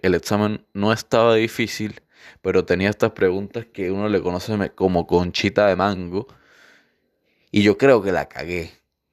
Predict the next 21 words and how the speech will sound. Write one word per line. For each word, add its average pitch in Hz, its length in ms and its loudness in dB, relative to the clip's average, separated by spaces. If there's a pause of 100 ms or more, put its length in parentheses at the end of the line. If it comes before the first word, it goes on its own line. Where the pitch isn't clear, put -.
(140)
O - 80 -14
sea, 95 220 2
no 98 200 0
creo, 107 280 4
yo 98 120 2
estoy 117 300 0
seguro 117 540 2
que 76 100 -10
la 80 160 -4
cagué. 87 460 -6 (800)
Eh, 95 460 2
eran 107 200 2
veinte 110 320 2
preguntas 92 500 0
nomás, 95 400 0
eran 92 200 0
cuatro 95 360 0
temas, 92 420 0
eh, 82 200 -8
matemática, 98 1300 0
eh, 78 600 -8